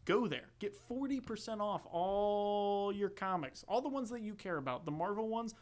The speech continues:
why in the world would you pay cover price? And their sister site, In Stock Trades, they will have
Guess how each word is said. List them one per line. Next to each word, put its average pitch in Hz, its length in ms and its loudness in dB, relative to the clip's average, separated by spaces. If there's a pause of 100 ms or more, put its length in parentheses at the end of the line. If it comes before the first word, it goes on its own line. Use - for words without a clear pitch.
(220)
why 180 220 2
in 226 40 -2
the 214 80 0
world 185 240 0
would 160 140 2
you 160 60 -4
pay 151 180 -2
cover 143 240 -4
price? 131 260 -4 (400)
And 190 460 4 (720)
their 147 100 0
sister 233 420 -4
site, 135 440 -2
In 247 180 -2
Stock 214 400 -2
Trades, - 840 -8 (520)
they 202 240 4
will 247 240 4
have 147 540 -2